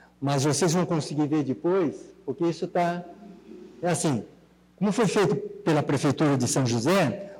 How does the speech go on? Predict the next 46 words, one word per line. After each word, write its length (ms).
foi 240
encurtada 600
a 40
lei 380
dentro 340
de 120
coisas 400
que 120
interessavam 560
bastante 580
a 120
nós 340
todos, 340
corretores, 580
também. 540
Tanto 220
é 60
que 80
foram 240
feitas 280
para 240
corretores. 640
Acho 100
que 60
tinha 140
uns 180
duzentos 460
corretores 500
já 100
no 80
Parque 240
Tecnológico, 760
só 200
para 380
observar 600
todos 320
esses 240
caras 320
que 80
são 160
de 60
prefeitura, 580
como 160
estão 160
fazendo, 400
né? 160